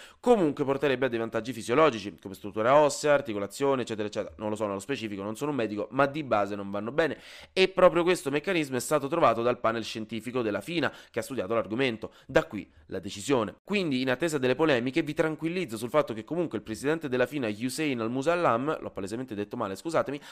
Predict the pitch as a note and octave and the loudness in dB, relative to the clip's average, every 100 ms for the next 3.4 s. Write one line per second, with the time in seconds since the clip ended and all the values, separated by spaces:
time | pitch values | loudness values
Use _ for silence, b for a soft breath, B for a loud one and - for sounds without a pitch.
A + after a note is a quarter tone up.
0 | B - G#3 A3 G#3+ C#3+ B2+ D3 D3+ F3+ | B 0 0 0 0 0 0 -2 0 0
1 | D#3 A#2+ B2 A#2+ C#3 D#3+ E3 F3 G#3 G#3+ | 0 0 -2 0 -2 -2 -4 -6 -6 -4
2 | E3+ C#3 C#3 E3+ G3 G3 - F#3 F#3+ B2+ | -4 -4 -4 -4 -2 -2 -2 -6 0 -2
3 | G2+ - G#2 | -2 -6 -10